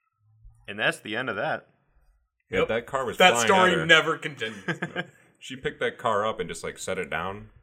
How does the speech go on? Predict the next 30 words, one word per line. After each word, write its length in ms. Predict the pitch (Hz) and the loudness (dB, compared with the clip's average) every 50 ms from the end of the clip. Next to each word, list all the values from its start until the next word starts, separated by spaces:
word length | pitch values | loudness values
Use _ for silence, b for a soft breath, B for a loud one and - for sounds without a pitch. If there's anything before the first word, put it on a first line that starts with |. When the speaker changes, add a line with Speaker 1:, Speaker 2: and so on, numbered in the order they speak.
| - - - | -20 -12 -10
Speaker 2:
and 140 | 113 120 139 | -8 -6 -6
then 120 | 135 127 | -6 -8
flew, 280 | 123 - 135 139 113 90 | -6 -4 -4 -2 -2 -4
which 160 | 80 80 - | -6 -8 -10
she's 260 | - 101 98 87 - | -10 -12 -12 -10 -10
not 160 | 104 98 87 | -10 -8 -8
doing 200 | 82 92 95 85 | -6 -6 -6 -6
a 40 | 76 | -8
lot 280 | 69 69 69 67 - - - | -8 -8 -8 -8 -10 -14 -16
at 80 | - | -16
this 140 | - 69 - | -14 -16 -16
time, 240 | - - 64 64 - | -14 -14 -16 -16 -16
so. 260 | - - 65 64 - - _ _ _ _ _ _ _ _ _ _ _ _ _ _ _ _ _ _ _ _ _ _ _ _ _ _ _ _ _ _ - | -16 -16 -14 -14 -14 -16 _ _ _ _ _ _ _ _ _ _ _ _ _ _ _ _ _ _ _ _ _ _ _ _ _ _ _ _ _ _ -2
Speaker 1:
Well, 160 | 254 240 220 | 0 0 0
she's 240 | - - 202 190 165 | 0 -4 -8 -8 -6
been 220 | - 220 226 214 | -4 -4 -4 -4
psionic, 560 | 208 - - 139 117 107 110 151 156 101 - | 0 4 6 6 6 4 2 -2 -4 -6 -8
like, 140 | - 82 82 - | -10 -12 -10 -8
how 100 | 101 113 | -8 -8
many 160 | 131 139 143 | -8 -10 -10
times? 260 | - 175 175 180 180 | -10 -10 -10 -10 -12
Speaker 2:
She's 120 | 117 113 | -14 -10
been 160 | 107 120 95 87 | -8 -8 -8 -8
trying, 340 | - 98 87 85 82 82 | -8 -8 -8 -8 -8 -8
yeah. 320 | 85 92 101 107 107 104 101 | -6 -4 -4 -4 -4 -4 -4
Speaker 1:
So 100 | 101 139 | -4 -4
she's 100 | 147 165 | -4 -4
been 120 | 180 160 117 | -4 -6 -6
super 280 | - - 104 101 95 | -8 -10 -10 -10 -8
powerful. 480 | - 98 92 95 95 95 107 120 - | -6 -4 -2 -2 -4 -4 -6 -10 -10